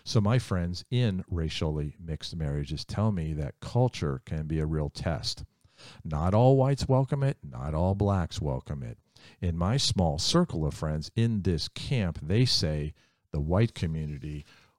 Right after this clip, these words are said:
was easier to fit into than the black. I'm sure it's different for different couples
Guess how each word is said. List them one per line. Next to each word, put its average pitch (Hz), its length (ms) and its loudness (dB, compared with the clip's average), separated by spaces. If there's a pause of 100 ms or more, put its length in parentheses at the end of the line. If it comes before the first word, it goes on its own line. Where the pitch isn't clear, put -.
(140)
was 80 300 -14
easier 104 480 6
to 76 220 -2
fit 92 320 2
into 78 580 0
than 78 400 -4 (160)
the 80 80 -10
black. 87 520 -4 (640)
I'm 67 200 -6
sure 78 240 2
it's - 140 0
different 82 500 -2
for 85 180 -6
different 78 300 -2
couples 65 440 -2